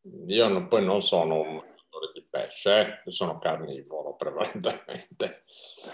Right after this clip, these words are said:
Però, cioè, mi accontento, ecco, faccio una pescatina, una bella pescata, un bel pezzo, e poi mi accontento, non sto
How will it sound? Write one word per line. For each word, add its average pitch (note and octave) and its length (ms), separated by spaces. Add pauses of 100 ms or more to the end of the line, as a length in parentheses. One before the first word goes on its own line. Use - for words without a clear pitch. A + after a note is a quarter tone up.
(280)
Però, F#2+ 1200
cioè, E2+ 300
mi F#2 80
accontento, F#2+ 880
ecco, - 240
faccio G2+ 240
una F#2+ 280
pescatina, - 640
una - 180
bella - 300
pescata, - 680
un F2 120
bel F2 240
pezzo, F2+ 640
e F2 100
poi G#2+ 140
mi F#2 100
accontento, - 840
non D2+ 140
sto - 180